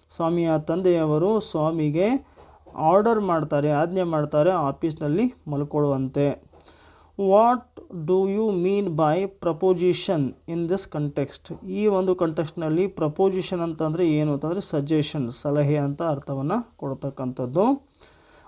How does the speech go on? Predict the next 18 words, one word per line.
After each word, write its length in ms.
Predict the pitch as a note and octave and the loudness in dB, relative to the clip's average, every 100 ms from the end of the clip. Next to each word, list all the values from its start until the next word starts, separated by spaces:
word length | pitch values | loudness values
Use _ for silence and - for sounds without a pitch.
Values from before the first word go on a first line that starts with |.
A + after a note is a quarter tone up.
| - | -2
What 360 | F3+ G3 A#3 B3 | 4 6 6 2
was 440 | A3+ G3+ G#3 G#3 - F#3 | 2 4 4 2 0 2
prideful 560 | F3+ F3 - G#3 G3 | 2 2 -2 -4 0
proposition? 760 | F3+ E3 E3 D#3+ D#3 D3+ C3 - | 0 2 2 2 0 -2 -6 -6
ಇಲ್ಲಿ 540 | E3+ F#3 D3+ G3+ C#4+ - _ _ _ _ D#3 | -6 -2 0 2 -2 -6 _ _ _ _ -4
ಭಯವನ್ನು 560 | D3 E3 G#3 A3+ A#3+ A#3 | 4 6 6 4 2 2
ಹುಟ್ಟಿಸುವಂಥ 540 | G#3 G#3+ G3 G3 F#3 | 0 -2 -4 -2 0
ಸಲಹೆ 460 | F#3 F3+ F3 E3+ E3 | 0 2 0 2 2
ಯಾವುದು 360 | D#3+ D#3 D3+ D3+ | 2 2 2 0
ಅಂತಂದರೆ, 640 | C#3+ C#3 C3 C#3 G3+ A3+ | 0 -2 -2 0 0 0
sleeping 600 | G3+ - F#3 G3 A3 A3+ | -6 -4 -2 -2 -2 -2
alone 340 | - E3 E3 | 0 2 2
in 120 | D#3+ | 0
the 260 | D#3 D3+ C3+ | 0 0 0
office 360 | - C#3 - C#3 | -2 -6 -6 -4
room 320 | B2+ A#2 A2+ | -4 -4 -8
ಅಂತಂದರೆ, 720 | C3+ B2+ B2+ C3 G3 C#4 - - - - D#3+ | -14 -12 -10 -2 0 0 -4 -20 -20 -8 -2
ಒಬ್ಬಂಟಿಯಾಗಿ 840 | E3 F3 A3+ G#3+ F#3+ E3+ E3 G3+ | 0 2 0 2 2 4 2 0